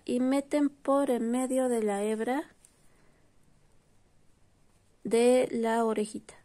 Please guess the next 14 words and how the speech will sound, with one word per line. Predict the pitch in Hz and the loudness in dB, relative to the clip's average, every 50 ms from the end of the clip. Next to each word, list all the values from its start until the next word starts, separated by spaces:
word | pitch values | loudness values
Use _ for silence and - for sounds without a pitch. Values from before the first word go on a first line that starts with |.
| _ _ _ - - - _ _ _ _ _ _ - - - | _ _ _ -20 -20 -20 _ _ _ _ _ _ -20 -14 -12
Así | 233 233 - - 240 | -10 -8 -6 -4 -2
nos | 247 254 254 240 | -2 -2 -2 0
vamos | 240 254 262 262 269 294 294 - 262 | 0 0 0 0 -2 -2 -4 -4 -4
alrededor | 208 196 254 202 202 202 196 208 226 233 | -4 -4 -4 -4 -4 -4 -2 -2 -2 0
de | 220 247 247 | 2 2 4
los | 247 269 269 254 | 4 4 2 2
doce | 214 208 214 214 220 208 | 0 -2 -4 -4 -6 -6
puntos. | - - 220 226 240 240 277 302 370 - - - _ _ _ _ _ | -6 -6 -6 -6 -4 -4 -4 -6 -6 -8 -12 -20 _ _ _ _ _
Bueno, | 277 247 233 220 208 - - | -10 -8 -8 -8 -8 -10 -8
así | - 220 226 - 240 233 233 | -8 -8 -6 -6 -8 -6 -4
ya | 254 262 262 | -4 -2 -2
nos | 262 254 254 - 247 | -2 -4 -2 -4 -4
ha | 240 | -4
quedado. | - - 220 220 226 233 247 294 403 427 | -4 -4 -2 -2 -2 0 0 0 0 -2